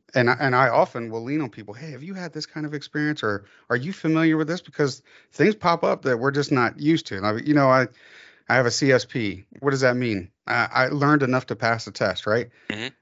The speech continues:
Speaker 2: If I'm being honest, I probably only remember ten percent of the stuff I studied for that exam because I don't use it in my day-to-day, right? I, bacterial infections from working in agriculture, I don't remember what they are 'cause I don't, I'm not around that stuff.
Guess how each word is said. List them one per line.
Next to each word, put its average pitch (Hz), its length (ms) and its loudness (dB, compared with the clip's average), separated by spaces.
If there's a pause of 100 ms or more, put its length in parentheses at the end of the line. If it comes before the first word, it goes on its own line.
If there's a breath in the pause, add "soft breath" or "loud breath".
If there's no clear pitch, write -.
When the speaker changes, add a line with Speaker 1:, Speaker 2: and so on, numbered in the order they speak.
(160)
Speaker 2:
If 143 140 -2
I'm 147 100 4
being 147 220 4
honest, 127 320 4
I 113 80 0
probably 139 320 2
only 123 160 -2
remember 120 340 -2
ten 117 240 -6
percent 113 300 -6
of 107 60 -2
the 104 100 -4
stuff 110 240 -4
I 107 80 0
studied 113 400 -2
for 110 120 -2
that 104 140 0
exam 127 300 2
because 123 180 -2
I 127 80 2
don't 147 200 0
use 175 240 -2
it 104 100 -4
in 95 80 -2
my 95 100 -2
day-to-day, 92 640 -6
right? 117 220 2
I, 127 220 2 (840 loud breath)
bacterial 123 540 0
infections 120 580 -4
from 110 200 -4
working 117 340 0
in 113 100 2
agriculture, 110 680 0
I 110 60 2
don't 120 140 2
remember 107 360 2
what 95 140 -4
they 95 120 -6
are 98 180 0
'cause 113 180 -4
I 117 80 4
don't, 113 320 -2
I'm 113 180 2
not 117 160 4
around 113 240 4
that 95 140 -4
stuff. - 280 -4